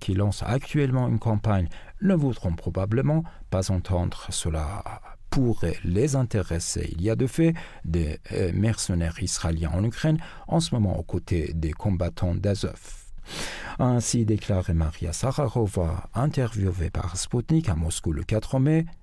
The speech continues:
selon R T France. Continuant sur sa lancée, la porte-parole de la diplomatie a déclaré que les dirigeants israéliens ne pouvaient pas ignorer cette présence. « J'ai vu la vidéo,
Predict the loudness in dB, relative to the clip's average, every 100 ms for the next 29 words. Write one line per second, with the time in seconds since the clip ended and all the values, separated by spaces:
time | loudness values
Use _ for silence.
0 | -16 -6 -2 0 0 0 -2 0 0 0
1 | -4 -4 -6 -6 -4 -6 -6 -10 -2 0
2 | 2 2 4 4 2 0 2 2 2 2
3 | 2 2 2 -2 -2 -2 -2 -2 -4 -4
4 | -4 -4 -2 -2 0 2 2 0 -2 -6
5 | -2 -2 0 0 0 -2 -4 -6 -4 2
6 | 2 4 2 2 2 0 -2 -2 -2 -2
7 | -4 -4 -2 0 2 2 4 2 0 -6
8 | -8 -2 2 4 4 2 0 -4 -4 -2
9 | 0 -2 -4 -14 -2 0 2 0 -4 -10
10 | -8 -8 -6 -4 0 4 6 4 4 4
11 | 4 2 2 0 0 -2 -2 -2 -2 -8